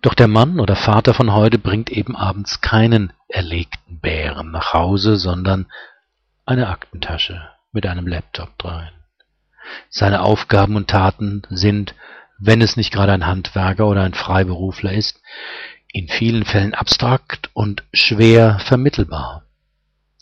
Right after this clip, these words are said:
Nicht nur zuweilen der eigenen Partnerin, sondern auch gegenüber den Kindern.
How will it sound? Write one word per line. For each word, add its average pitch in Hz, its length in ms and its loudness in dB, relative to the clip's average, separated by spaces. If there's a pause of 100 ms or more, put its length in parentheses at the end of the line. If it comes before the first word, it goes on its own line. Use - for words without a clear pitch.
(140)
Nicht 120 380 -2
nur 110 400 2 (100)
zuweilen 90 580 2
der 90 140 0
eigenen 104 320 2
Partnerin, 95 560 -2 (340)
sondern 113 460 2 (340)
auch 92 360 2
gegenüber 104 380 -2
den 98 160 -2
Kindern. 98 560 -2